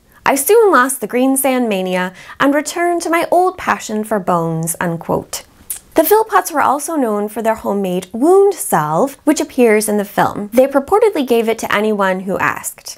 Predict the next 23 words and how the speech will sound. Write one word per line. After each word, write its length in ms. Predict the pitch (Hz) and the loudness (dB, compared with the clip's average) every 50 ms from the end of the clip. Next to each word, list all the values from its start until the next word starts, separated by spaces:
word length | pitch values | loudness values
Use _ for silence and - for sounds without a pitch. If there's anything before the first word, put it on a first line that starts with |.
| _ _ - | _ _ 4
Mary 260 | 269 294 311 311 - | 4 4 4 4 4
also 340 | - 320 453 554 - 466 339 | 4 4 4 4 2 0 0
became 340 | 285 254 - 247 220 220 214 | 0 -2 -2 -2 -2 -2 -2
friends 340 | 214 190 190 185 196 196 | -2 -2 0 0 -2 -2
with 100 | 202 196 | -2 -2
several 360 | - - - 247 262 294 302 262 | -2 0 0 0 0 2 0 2
younger 340 | 262 254 247 262 254 254 | 2 2 2 2 0 0
women 460 | 233 202 196 175 170 165 165 165 - - | 0 0 0 0 0 -2 -4 -4 -4 -2
and 140 | 226 220 208 | 0 0 2
got 220 | 247 240 277 277 - | 4 2 2 0 -2
them 120 | 349 302 | -2 -2
interested 460 | 240 214 214 - 196 - - 185 175 | -2 -2 -2 -6 -8 -6 -6 -6 -4
in 120 | 180 175 170 | -4 -6 -4
geology, 680 | 170 202 220 233 247 202 165 - - - - - - - - - - - - - | 0 2 2 2 2 0 -2 -6 -8 -10 -12 -12 -16 -18 -20 -20 -20 -8 0 2
or 80 | 254 | 2
at 100 | 285 285 | 4 4
least 220 | 302 339 392 381 - | 4 0 0 0 -2
took 140 | 349 339 | -6 -4
them 120 | - 254 233 | -2 0 0
out 300 | 208 202 196 - - - - | 2 2 0 0 -4 -8 -14
to 100 | 202 202 | -10 -6
hunt 200 | 202 180 185 - | -6 -6 -6 -4
fossils. 760 | - 190 170 - - - - - - - 214 - - - | -2 -2 -2 -2 -2 -6 -8 -8 -8 -6 -6 -4 -6 -6